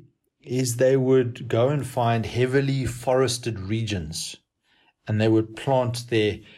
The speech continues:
crop in amongst the trees in that forest so that they weren't easily detected. And in a South African context, this used to happen down in the Transkei,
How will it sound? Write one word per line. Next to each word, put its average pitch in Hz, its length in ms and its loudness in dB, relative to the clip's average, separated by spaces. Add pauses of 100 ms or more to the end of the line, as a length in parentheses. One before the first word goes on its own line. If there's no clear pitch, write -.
(340)
crop - 400 -2 (160)
in 143 140 0
amongst 123 840 -2 (540)
the 101 160 -4
trees 110 680 0
in 113 220 0
that 95 160 2
forest - 640 -2 (360)
so - 420 0
that 135 420 2 (220)
they 131 580 2
weren't 135 320 2
easily 123 380 2
detected. 120 600 -4 (800)
And 107 120 2
in 110 140 4
a 107 60 2
South 107 240 2
African 113 420 -4
context, 104 640 -6
this 117 300 -2
used 113 160 -4
to 104 80 0
happen 95 460 -4 (420)
down 101 260 2
in 98 100 2
the 92 80 0
Transkei, 95 920 0